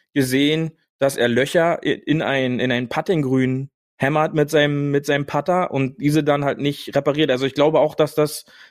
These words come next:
ein fünfstelliger Betrag war, den der Nate Lashley dann blechen durfte für sein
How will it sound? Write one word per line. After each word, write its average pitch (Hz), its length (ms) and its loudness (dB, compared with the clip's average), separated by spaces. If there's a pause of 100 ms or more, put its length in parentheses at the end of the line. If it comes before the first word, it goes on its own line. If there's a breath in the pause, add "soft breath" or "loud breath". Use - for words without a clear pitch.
(120)
ein 139 260 0
fünfstelliger 170 680 2
Betrag 156 500 0
war, 170 160 2
den 156 240 0
der 147 400 2
Nate 143 400 -2
Lashley 147 380 0
dann 147 360 -2
blechen 151 320 -2
durfte 117 360 0
für 120 180 2
sein 110 540 -2